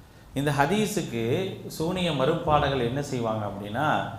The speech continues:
நபி ஸல்லல்லாஹு அலைஹி வஸல்லமுக்கு சூனியம் வச்சு பைத்தியம் பிடிச்சிருச்சான்.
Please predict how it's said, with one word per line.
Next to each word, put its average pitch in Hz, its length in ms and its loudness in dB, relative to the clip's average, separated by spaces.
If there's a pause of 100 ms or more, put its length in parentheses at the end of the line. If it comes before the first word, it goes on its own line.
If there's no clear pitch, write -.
(360)
நபி 123 180 0
ஸல்லல்லாஹு 135 440 2
அலைஹி 110 240 0
வஸல்லமுக்கு 110 360 -4
சூனியம் 131 480 -4
வச்சு 113 200 -4
பைத்தியம் 123 420 -2
பிடிச்சிருச்சான். 107 800 -4